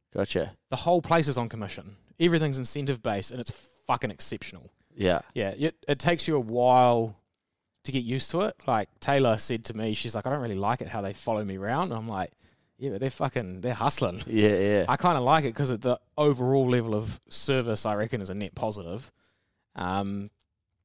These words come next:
Speaker 2: so that was quite cool. They still have their base salary, but I, s-, I actually took a photo. It was, like, base salary three thousand s-,
Speaker 1: Did you
Speaker 2: plus,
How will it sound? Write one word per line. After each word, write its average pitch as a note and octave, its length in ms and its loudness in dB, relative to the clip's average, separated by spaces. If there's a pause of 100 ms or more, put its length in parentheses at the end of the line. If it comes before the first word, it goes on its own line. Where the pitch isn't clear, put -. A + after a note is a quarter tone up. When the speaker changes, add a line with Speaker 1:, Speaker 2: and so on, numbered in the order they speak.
(680)
Speaker 2:
so B2+ 200 -2
that C#3 180 4
was C3 120 -4
quite A2 260 0
cool. A2 220 -4
They C#3+ 100 4
still E3 200 4
have D3+ 120 4
their C3+ 100 0
base B2 260 2
salary, D#3+ 400 0
but C#3 120 0
I, C3+ 40 6
s-, - 280 -2
I C#3 100 2
actually C3+ 180 -2
took B2 120 -4
a G#2+ 40 -10
photo. G#2+ 420 0
It G2+ 40 -6
was, G#2+ 120 -4
like, G#2 160 -4
base A2 180 -2
salary A2+ 320 -2
three A2 200 -10
thousand G2+ 600 -4 (680)
s-, - 180 -8 (140)
Speaker 1:
Did - 60 -16
you - 40 0
Speaker 2:
plus, A2+ 120 2